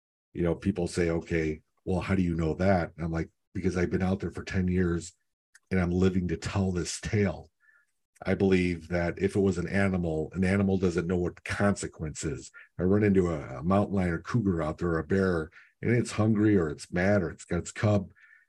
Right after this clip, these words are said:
it's gonna attack me, right? Coyotes, if they're, or wild dogs, they're gonna attack me without anything. If I believe that these Sasquatch is out there,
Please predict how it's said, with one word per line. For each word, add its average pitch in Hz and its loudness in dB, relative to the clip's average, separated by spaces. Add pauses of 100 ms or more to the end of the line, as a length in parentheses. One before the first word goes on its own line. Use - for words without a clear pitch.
(140)
it's - -12
gonna 143 4
attack 120 0
me, - -6 (480)
right? 90 0 (540)
Coyotes, 98 2
if 82 -2
they're, 95 2 (200)
or 85 0
wild 90 2
dogs, 87 0 (500)
they're 104 6
gonna 101 4
attack 98 0
me 76 -8 (180)
without 101 4
anything. 80 -4 (580)
If 92 0
I 101 4
believe 98 4
that 87 -2
these 85 -4 (920)
Sasquatch 104 -2
is 78 -4
out 92 2
there, 73 -6